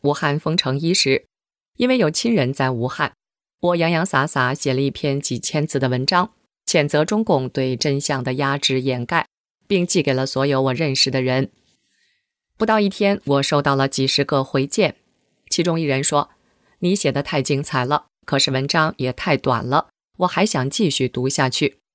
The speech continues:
后来，因为这篇文章的关系，平时一贯只邀请全国重量级人物的自由论坛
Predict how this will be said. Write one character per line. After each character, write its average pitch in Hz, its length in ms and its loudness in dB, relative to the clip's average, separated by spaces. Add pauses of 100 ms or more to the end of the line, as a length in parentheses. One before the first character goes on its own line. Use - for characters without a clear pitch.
(680)
后 - 160 0
来， 139 220 0 (220)
因 175 120 2
为 143 180 2
这 139 140 0
篇 139 220 -4
文 131 180 -2
章 185 180 0
的 147 120 -2
关 135 200 -2
系， - 280 -2 (360)
平 233 160 0
时 196 220 2
一 170 140 0
贯 139 260 0
只 131 140 2
邀 143 160 2
请 127 320 -4
全 - 260 -2
国 131 180 2
重 151 200 0
量 127 180 0
级 127 140 0
人 131 180 0
物 139 80 0
的 127 140 0
自 - 120 -2
由 160 120 2
论 143 180 4
坛 139 380 -2